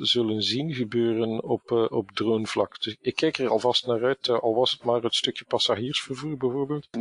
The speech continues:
Speaker 1: Maar ook het stukje last mile problematiek, hè. En nu met de covid, eh,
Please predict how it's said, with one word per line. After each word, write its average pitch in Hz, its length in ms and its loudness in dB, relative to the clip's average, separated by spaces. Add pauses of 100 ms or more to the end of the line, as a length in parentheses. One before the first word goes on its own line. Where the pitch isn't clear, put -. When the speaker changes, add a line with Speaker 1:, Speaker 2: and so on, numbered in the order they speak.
Speaker 1:
Maar 113 100 2
ook 127 140 2
het - 80 2
stukje 135 460 2
last 117 380 2
mile 123 260 4
problematiek, 120 640 0
hè. 143 260 -2
En 127 240 -2
nu 123 140 -2
met 123 140 0
de 131 100 -4
covid, 135 520 -2
eh, 131 160 2